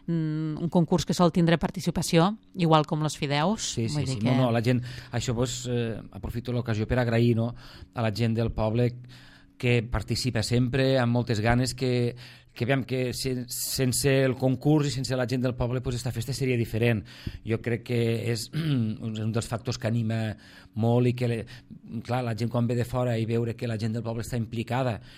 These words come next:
Speaker 2: i que hi participa, pues, enriqueix molt la festa, no?
Speaker 1: Mhm. Per tal, com dèiem, una vessant més tradicional i, d'altra banda, incorporeu aquesta vessant innovadora on
Speaker 2: Mm.
Speaker 1: les noves tecnologies tindran un paper important,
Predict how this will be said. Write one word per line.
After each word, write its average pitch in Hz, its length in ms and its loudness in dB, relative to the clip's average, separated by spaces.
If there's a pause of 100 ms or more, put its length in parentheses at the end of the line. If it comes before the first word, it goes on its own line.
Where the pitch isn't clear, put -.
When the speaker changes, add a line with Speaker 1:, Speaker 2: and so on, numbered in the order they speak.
(140)
Speaker 2:
i 120 80 -8
que 120 120 -2
hi 117 120 -4
participa, 117 400 -2
pues, 123 240 0
enriqueix 110 480 -2
molt 107 400 -2 (240)
la 101 120 -8
festa, 107 320 -4
no? 170 120 4
Speaker 1:
Mhm. 160 320 2
Per 160 160 6
tal, 170 120 8
com 175 120 6
dèiem, 175 240 6 (140)
una 180 220 6
vessant 170 280 4
més 170 240 4
tradicional 165 640 4 (240)
i, 180 80 6
d'altra 165 320 8
banda, 185 400 8
incorporeu 175 720 4 (400)
aquesta 175 320 2
vessant 165 600 6 (180)
innovadora 170 800 8 (560)
on 160 520 8 (260)
Speaker 2:
Mm. 143 80 -2
Speaker 1:
les 151 100 2
noves 156 220 4
tecnologies 156 480 2
tindran 160 320 0
un 156 80 0
paper 156 240 2
important, 156 400 0